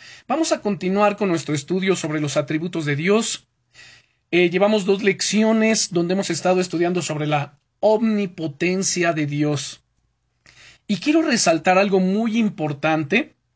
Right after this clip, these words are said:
para que veamos otro de los atributos de nuestro Señor. Ustedes recordarán que mencionamos que la omnipotencia de Dios significa dos cosas. En primer lugar, su libertad y poder para hacer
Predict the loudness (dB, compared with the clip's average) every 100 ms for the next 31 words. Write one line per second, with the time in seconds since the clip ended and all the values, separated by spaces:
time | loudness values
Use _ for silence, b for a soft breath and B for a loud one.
0 | _ _ _ _ 0 2 0 0 2 2
1 | 0 -2 -10 _ 0 0 2 0 0 -2
2 | -4 -4 -4 -4 -4 -2 -2 -4 -6 -4
3 | -2 -4 -6 _ _ B B B B B
4 | -8 -4 -4 -2 -4 -4 0 2 4 2
5 | 0 -6 _ -2 0 0 0 0 0 0
6 | 0 0 -4 0 2 2 0 -4 -4 -8
7 | -6 -6 -4 -4 -2 -2 0 0 -2 -4
8 | -4 -2 -2 -2 -4 -6 -4 -4 -4 -6
9 | -10 _ _ b b b -6 -2 0 -2
10 | 0 2 2 0 _ -8 -4 -2 -2 0
11 | 2 0 0 -6 -6 -6 -6 -4 -2 -2
12 | -2 -8 _ _ 2 2 2 -4